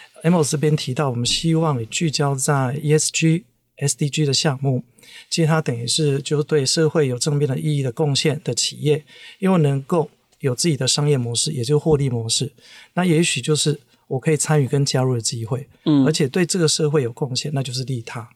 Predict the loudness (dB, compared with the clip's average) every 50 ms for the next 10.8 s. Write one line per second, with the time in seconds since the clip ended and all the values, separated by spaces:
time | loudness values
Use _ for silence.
0 | _ _ 0 2 4 4 4 2 2 2 4 4 4 2 0 -4 -12 -16 -16 -16
1 | -18 -16 -8 -2 -2 0 2 0 0 0 0 0 0 0 0 0 -2 -4 -2 0
2 | 0 2 2 2 2 2 0 -2 -4 -4 -6 -6 -4 -2 0 0 0 0 0 -2
3 | -2 -2 0 0 0 0 0 0 0 0 0 2 2 2 2 2 2 0 0 0
4 | 0 2 0 0 0 0 -4 -6 -14 -20 -20 -20 -20 -20 -18 -8 -4 -2 0 0
5 | 0 0 0 -2 -4 -6 -10 -14 -8 -2 0 2 2 2 2 2 2 2 2 0
6 | 0 0 0 0 2 2 2 2 2 0 0 2 2 2 2 2 2 2 0 0
7 | 0 -2 -4 -4 -4 -4 -4 -10 -20 -20 -20 -20 -20 -14 -4 0 0 0 2 2
8 | 2 2 2 2 2 0 0 2 0 0 0 0 0 0 0 -2 -2 -4 -4 0
9 | 0 0 0 0 -2 -6 -6 -4 -2 0 0 0 0 0 0 0 0 0 0 -4
10 | -4 -2 0 0 2 2 0 -4 -4 -2 0 0 0 0 -2 -6